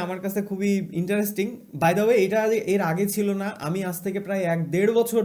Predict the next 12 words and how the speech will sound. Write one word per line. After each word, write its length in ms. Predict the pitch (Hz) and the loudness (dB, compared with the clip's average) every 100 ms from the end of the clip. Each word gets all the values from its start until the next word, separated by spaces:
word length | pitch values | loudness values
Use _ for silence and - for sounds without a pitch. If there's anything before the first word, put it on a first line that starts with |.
| 160 | 0
দুই 100 | 185 185 | -2 -2
বছর 200 | 180 180 165 | -4 -4 -2
আগে 140 | 156 196 | -2 -4
আমি 120 | 160 165 160 | -2 0 0
এটা 160 | 165 160 | -2 -2
এরকম 240 | 156 160 165 | -2 -4 -4
আরেকটা 240 | 147 156 170 170 | -6 -6 -4 -4
ইউজ 140 | 165 175 | -6 -6
করেছিলাম। 400 | 170 170 175 220 262 - | -6 -4 -6 -6 -12 -8
সেটা 180 | - 214 226 | -4 -2 0
টার্মিনাল 400 | 240 247 254 233 180 | 0 2 2 2 2
বেস 140 | 165 | 0